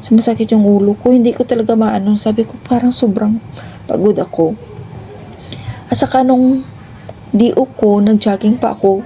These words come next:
thirty minutes. Sabi ko, "Ha, bakit sobrang pagod ng katawan ko?" Yun. So, yan lang yung aking mai-share. Kasi, halimbawa,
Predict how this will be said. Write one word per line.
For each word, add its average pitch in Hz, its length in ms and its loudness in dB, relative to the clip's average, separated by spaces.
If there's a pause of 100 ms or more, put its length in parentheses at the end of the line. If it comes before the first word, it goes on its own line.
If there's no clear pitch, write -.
thirty 214 320 0
minutes. 190 640 0
Sabi - 920 -8
ko, - 140 -2
"Ha, 254 240 0
bakit 269 320 -4
sobrang 247 320 0
pagod 220 320 0
ng 226 80 4
katawan 175 560 -2
ko?" 147 240 -4 (1120)
Yun. 202 480 0 (560)
So, 233 400 2 (480)
yan 285 160 4
lang 277 160 2
yung 262 160 0
aking 214 320 2
mai-share. 185 720 0
Kasi, 208 320 0 (1300)
halimbawa, 214 640 0